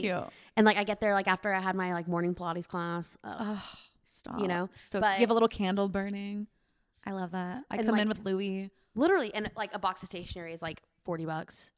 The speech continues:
Speaker 1: As it should be.
Speaker 2: One hundred percent.
Speaker 1: Wow, love that. Okay, my next guilty pleasure, I have overpriced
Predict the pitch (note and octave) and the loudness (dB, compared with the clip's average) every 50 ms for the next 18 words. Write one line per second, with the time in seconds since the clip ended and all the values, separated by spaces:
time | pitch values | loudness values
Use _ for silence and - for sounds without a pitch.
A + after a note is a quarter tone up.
0 | _ _ _ _ _ _ _ - F#3+ F3 - - - - - - - - F#3+ F#3+ | _ _ _ _ _ _ _ -10 -8 -8 -6 -8 -8 -8 -10 -10 -8 -10 -10 -10
1 | G3 G3+ F#3 F3+ - - - F#3 - - - - - - _ _ _ _ _ _ | -10 -8 -6 -6 -8 -8 -10 -12 -12 -12 -14 -16 -20 -20 _ _ _ _ _ _
2 | - - F#3+ - - - E3+ F3 F3 _ E3+ D#3+ D#3 - - - - - - _ | -20 -18 -18 -18 -16 -16 -16 -16 -14 _ -12 -12 -12 -12 -14 -16 -16 -16 -16 _
3 | _ - G#3 G#3+ G#3+ G3+ F#3+ F#3 F3+ F3+ F#3+ G3+ - G#3 G3+ F#3+ - - G3+ F#3+ | _ -2 0 2 2 4 4 4 4 2 2 0 0 -2 -2 -4 -4 -2 -2 -2
4 | F#3 - G3+ F3+ - - - F3+ F3+ F3 F#3 F3+ F3 F3+ - - F3 F3 F#3 F#3+ | -2 -2 -6 -8 -8 -4 -2 -2 -2 0 -2 -2 -2 -4 -4 -4 -4 -4 -4 -6
5 | - - G3+ F#3+ F#3+ F#3 F#3 F#3 - - _ - G3+ G3+ - A#3+ A#3+ - - A#3 | -6 -6 -6 -4 -2 -2 -2 -4 -6 -6 _ 0 0 2 2 0 0 0 -2 -2
6 | A3 A#3 A#3 - - - | -2 -2 -2 -4 -8 -12